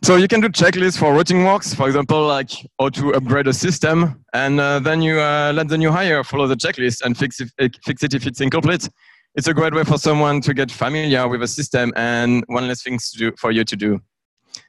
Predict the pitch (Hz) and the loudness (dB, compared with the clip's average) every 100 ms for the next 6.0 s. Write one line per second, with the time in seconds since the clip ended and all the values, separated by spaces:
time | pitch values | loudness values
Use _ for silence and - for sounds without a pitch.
0 | - 147 165 175 170 170 180 131 123 110 | -4 0 2 2 0 0 0 2 2 0
1 | - 143 139 143 143 127 113 117 117 113 | -2 -2 0 0 2 2 0 -2 0 0
2 | 120 139 139 139 - - 143 147 143 127 | 0 0 0 -4 -6 -6 -2 0 0 0
3 | 123 143 131 123 123 113 131 113 - 110 | 0 0 0 0 0 -2 -2 -2 -2 -2
4 | 110 113 - 113 107 113 113 110 117 117 | -2 -4 -2 -2 0 0 -2 -4 -2 -2
5 | 113 - 110 107 104 113 120 - 110 110 | -2 -4 -2 -2 -2 -4 -4 -4 -4 -4